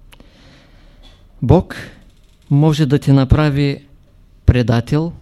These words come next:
но той ще те извиси, защото всичко е от него.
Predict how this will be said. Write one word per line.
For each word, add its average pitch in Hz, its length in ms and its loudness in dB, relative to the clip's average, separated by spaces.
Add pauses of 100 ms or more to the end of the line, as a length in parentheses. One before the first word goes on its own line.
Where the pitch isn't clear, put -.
(1600)
но 123 160 -2
той 151 280 -2
ще 151 320 -6
те 147 100 0
извиси, 131 640 -6 (1800)
защото 127 500 -6
всичко - 540 -8
е 151 60 -4
от 151 180 -8
него. 113 380 -4